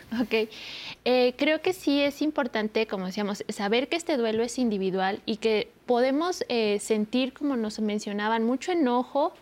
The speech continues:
¿no? Y a lo mejor, eh, eh, en un momento decir: "No quiero ver a nadie",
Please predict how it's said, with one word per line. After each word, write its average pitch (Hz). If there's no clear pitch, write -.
¿no? 254
Y 240
a 233
lo 226
mejor, 240
eh, 220
eh, 196
en 214
un 240
momento 262
decir: 233
"No 247
quiero 269
ver 233
a 214
nadie", 180